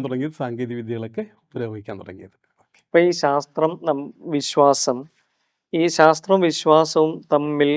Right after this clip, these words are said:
Speaker 2: ആ, പലപ്പോഴും കൂടി കുഴഞ്ഞു കിടക്കുന്നുണ്ട്, ആ, ആളുകളുടെ അറിവിൽ. അപ്പൊ ഈ ശാസ്ത്രം എന്താണ്, അല്ലെങ്കിൽ വിശ്വാസം എന്താണ്, അതോടൊപ്പം തന്നെ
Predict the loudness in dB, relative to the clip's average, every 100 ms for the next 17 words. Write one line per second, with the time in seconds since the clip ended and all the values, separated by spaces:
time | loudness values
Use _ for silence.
0 | -2 -2 0 -2 -6 2 2 6 4 4
1 | -2 _ 0 2 4 6 6 6 6 4
2 | 4 0 -4 -6 -8 _ -16 -10 -10 -10
3 | -14 -4 2 2 2 2 4 4 2 -2
4 | -6 _ _ -10 0 2 2 0 0 0
5 | 0 2 2 0 -4 -4 -6 -6 -4 -2
6 | -4 -2 0 0 0 -6 -6 -8 -8 -14
7 | -18 _ 0 6 8 6 2 0 -2